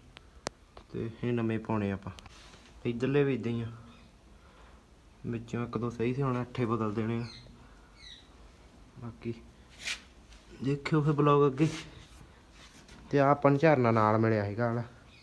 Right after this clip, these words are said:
ਦੋ ਝਰਨੇ ਦਿੱਤੇ ਸੀ ਉਹਨੇ। ਇਹ ਨਵਾਂ ਆ ਜਮਾਂ ਹਜੇ, ਦੇਖੋ ਸਰੀਏ ਦੀਆਂ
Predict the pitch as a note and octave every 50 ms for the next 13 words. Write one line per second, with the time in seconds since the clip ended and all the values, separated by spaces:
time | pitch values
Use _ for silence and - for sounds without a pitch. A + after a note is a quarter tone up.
0 | - - - - - - - - - - B2 B2 B2 C#3 C#3+ C#3 B2+ A#2+ A#2 A#2
1 | - B2 A#2 A#2+ A#2+ C3+ C3+ - - - - B2+ C3 B2+ A#2 A2 A2 A2 A2+ A2
2 | G#2 G2 G2+ G#2+ A2+ A#2+ B2 A#2+ A#2 A2+ A2 G#2+ - - A2+ - A#2 G#2+ A2 G#2+
3 | A2 A2 G#2 G#2 G#2+